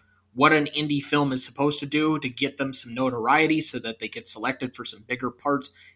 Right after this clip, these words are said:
and bigger projects going on, which definitely happened. But, uh, other than that, for The Industry, The Public,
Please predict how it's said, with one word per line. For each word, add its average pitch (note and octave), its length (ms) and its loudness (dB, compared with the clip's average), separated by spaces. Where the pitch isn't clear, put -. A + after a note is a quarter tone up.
and A2+ 180 -8
bigger B2+ 200 -2
projects C3 600 0
going A2+ 320 -6
on, F3 280 2
which - 340 -8
definitely G#2 480 -12
happened. E3+ 500 0
But, B2+ 460 2
uh, B2+ 160 -6
other E3+ 220 4
than D#3 200 -2
that, C#3+ 200 0
for D#3 120 -6
The A2+ 160 -8
Industry, B2 680 -4
The B2+ 180 -10
Public, F#3 580 0